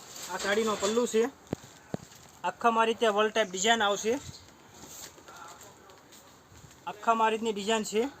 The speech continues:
કાચ અને વર્કમાં. મરૂન કલર છે.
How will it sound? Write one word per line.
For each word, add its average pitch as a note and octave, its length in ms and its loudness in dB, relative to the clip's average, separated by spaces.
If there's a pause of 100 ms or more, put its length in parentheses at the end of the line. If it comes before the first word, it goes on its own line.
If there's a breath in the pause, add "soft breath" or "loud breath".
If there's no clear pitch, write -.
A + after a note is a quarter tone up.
(1600)
કાચ G3+ 280 2
અને G#3 240 -4
વર્કમાં. A3 360 -2 (1200)
મરૂન G#3 300 -2
કલર A3+ 320 2
છે. A#3+ 100 0